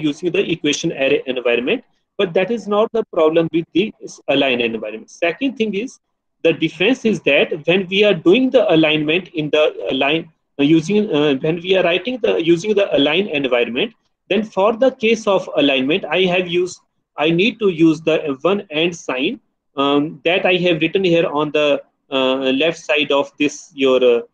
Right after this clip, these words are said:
uh, equal sign here. But when you are, uh, using the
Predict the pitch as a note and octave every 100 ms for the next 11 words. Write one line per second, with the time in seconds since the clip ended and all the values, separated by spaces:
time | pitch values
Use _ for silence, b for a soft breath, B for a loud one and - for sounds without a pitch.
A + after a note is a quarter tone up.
0 | _ _ B2+ B2+ C3+ E3 - G3 G3+ -
1 | D3 D3 - C3 B2+ C4 _ _ _ G3
2 | G3 D#3+ F3 G#3+ A3 G#3+ G3+ G3 F#3 E3
3 | D#3+ F#3 G#3+ B3+ A#3